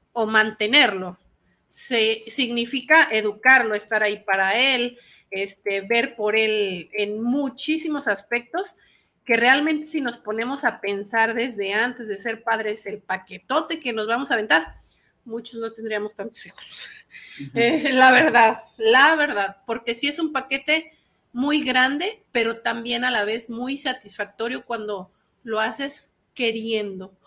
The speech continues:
Speaker 1: cuando lo haces de corazón. Entonces, pues respetar a muchos de los que ahora en su tiempo ya no quieren ser papás,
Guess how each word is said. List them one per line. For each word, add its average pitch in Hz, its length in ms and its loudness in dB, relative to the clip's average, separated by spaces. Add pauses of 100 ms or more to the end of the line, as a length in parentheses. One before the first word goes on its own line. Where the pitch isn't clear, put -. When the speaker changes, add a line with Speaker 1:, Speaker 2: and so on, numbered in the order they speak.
(140)
Speaker 1:
cuando 220 300 -2
lo 208 140 0
haces 262 560 -2
de 208 180 -6
corazón. 208 720 -6 (540)
Entonces, 247 680 -2 (760)
pues 285 200 4
respetar 294 480 2
a 359 80 4
muchos 330 380 -6
de 320 100 -2
los 254 240 -6
que 233 260 -2
ahora 240 300 0
en 302 100 0
su 294 100 -10
tiempo 262 380 -6
ya 277 140 -2
no 277 120 -4
quieren 277 220 -6
ser 285 160 -8
papás, 277 440 -10